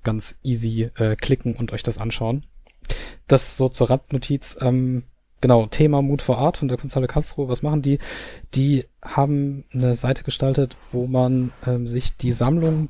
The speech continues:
der Kunsthalle sehr spielerisch und sehr niedrigschwellig anschauen kann. Und zwar einerseits, äh, witziges Angebot ist so eine Art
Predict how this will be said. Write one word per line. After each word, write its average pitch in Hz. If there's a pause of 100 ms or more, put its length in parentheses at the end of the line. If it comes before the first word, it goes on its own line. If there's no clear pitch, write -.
der 123 (1040)
Kunsthalle 143 (460)
sehr 127
spielerisch 147
und 127
sehr 117
niedrigschwellig 120
anschauen 120
kann. 120
Und 123
zwar 117
einerseits, 131
äh, 113
witziges 120
Angebot 120
ist -
so 120
eine 113
Art 110